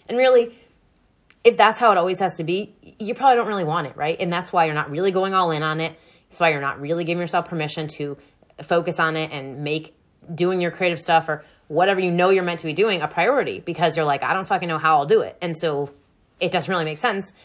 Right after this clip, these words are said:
for me to prioritize it or spend time on it or, you know, whatever. And this is our mind, right? Our mind overthinks. It tries to control things. It tries to figure things out. But when you're living from your heart and you're living from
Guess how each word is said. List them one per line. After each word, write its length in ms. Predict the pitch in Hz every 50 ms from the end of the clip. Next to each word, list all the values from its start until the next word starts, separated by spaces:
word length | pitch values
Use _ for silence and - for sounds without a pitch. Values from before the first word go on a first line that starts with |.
| _ _ _
for 120 | _ - 180
me 100 | 170 165
to 40 | 156
prioritize 520 | - 180 202 202 175 - 147 123 120 -
it 80 | 117 113
or 100 | - 143
spend 260 | 143 - - 151 147
time 240 | - 208 202 180 147
on 140 | 127 120 131
it 80 | - -
or, 220 | 147 143 147 147 - _ _ _ _ _ -
you 100 | - 151
know, 80 | 143 139
whatever. 420 | 143 180 214 220 - 117 78 - _ _ _ _ _ _ _ _ _ _ _ _ _ _ _ _ _ - -
And 220 | 190 180 185 180 -
this 240 | 196 190 208 202 233
is 100 | 226 220
our 120 | 214 190
mind, 400 | 175 165 180 180 127 - - -
right? 160 | 147 139 - -
Our 100 | 147 143
mind 380 | 147 156 175 202 196 185 175 -
overthinks. 640 | 170 170 180 196 175 - 175 170 170 170 - - -
It 180 | - 160 147 -
tries 280 | - - 151 156 156
to 60 | - -
control 320 | 170 151 - 190 170 160
things. 360 | 165 180 156 156 156 156 143
It 80 | 135 -
tries 300 | - - 156 160 160 -
to 240 | - 170 170 165 160 - - - _ _
figure 360 | - 247 247 214 254 269 262
things 300 | 247 254 247 240 247 226
out. 340 | 220 202 190 202 214 - - _ _ _ _ _ _ _ _ _ _
But 220 | - 165 208 202 196
when 140 | 208 208
you're 280 | 214 220 208 185 180 160 -
living 300 | 185 180 196 214 247 254
from 160 | 247 254 220
your 100 | 175 151
heart 380 | - - - - 175 220 - -
and 100 | 175 170
you're 100 | 165 160
living 300 | 147 147 170 165 208 202 175
from 380 | - 196 175 165 156 151 147